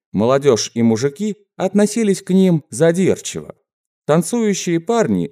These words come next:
делая возле них круг, норовили как бы невзначай плюнуть в их сторону, расхохотаться или охально прокричать:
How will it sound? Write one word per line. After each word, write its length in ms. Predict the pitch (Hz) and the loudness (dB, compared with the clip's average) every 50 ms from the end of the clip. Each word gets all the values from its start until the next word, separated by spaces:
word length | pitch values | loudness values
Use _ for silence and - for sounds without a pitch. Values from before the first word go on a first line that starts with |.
| _ - | _ -12
делая 440 | 95 101 127 131 123 117 113 110 107 | -2 2 2 2 4 4 2 2 2
возле 340 | 101 117 113 101 110 120 | 2 0 -2 0 -2 -2
них 200 | 123 123 113 110 | -2 -2 -4 -6
круг, 400 | - - 147 131 87 65 _ _ _ _ _ - | -8 -12 -10 -10 -10 -12 _ _ _ _ _ -6
норовили 420 | - 95 117 139 151 165 170 165 | -4 0 2 2 2 2 0 -2
как 240 | 151 - 151 147 131 | 0 0 -2 -2 0
бы 120 | 117 139 135 | 0 0 2
невзначай 680 | 139 135 117 104 123 135 135 - - 196 190 170 143 - _ _ - | 2 0 0 -2 -2 -2 -2 0 0 0 0 0 -2 -4 _ _ -4
плюнуть 420 | - 220 233 208 127 95 87 - | 0 2 4 4 4 4 0 0
в 80 | 98 113 | -2 -2
их 80 | 113 | -2
сторону, 520 | - - - 165 117 98 87 76 73 - - _ _ _ _ | -2 -2 2 2 2 2 2 -2 -6 -10 -14 _ _ _ _
расхохотаться 1080 | - - 135 135 - - - 104 - 104 - - 87 98 139 165 160 - - 147 139 131 - _ _ | -4 -2 -2 -2 -2 -4 -10 -6 -4 -4 -4 -2 0 0 0 0 0 -2 -2 -2 -2 -2 -4 _ _
или 360 | - 101 123 156 170 196 185 - - | -8 -6 -2 0 0 0 0 -2 -2
охально 540 | 143 165 - - 147 135 135 151 165 175 160 | -4 -4 0 2 2 2 2 2 0 -2 0
прокричать: 800 | - 185 170 - 185 190 180 - - 98 92 92 92 - - | -2 -4 -2 -2 -4 -4 -4 -4 -2 -2 -2 -2 -4 -6 -12